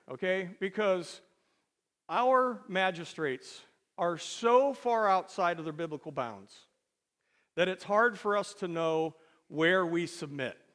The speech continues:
okay? I'm gonna confess that right up front. Deacon Riken was praying about it earlier today. This one is tricky. But just like with the other two jurisdictions,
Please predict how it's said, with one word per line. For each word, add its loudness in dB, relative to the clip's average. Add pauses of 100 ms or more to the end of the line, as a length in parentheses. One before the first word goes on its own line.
(260)
okay? -2 (320)
I'm 0
gonna -2
confess -2
that -2
right 2
up -4
front. -6 (560)
Deacon -4
Riken 4
was -4
praying 0
about 4
it 0 (120)
earlier 0
today. -4 (260)
This 0
one -2 (260)
is 0 (180)
tricky. 0 (1600)
But 2
just 2
like 0
with 2
the -2
other 2
two -4
jurisdictions, -2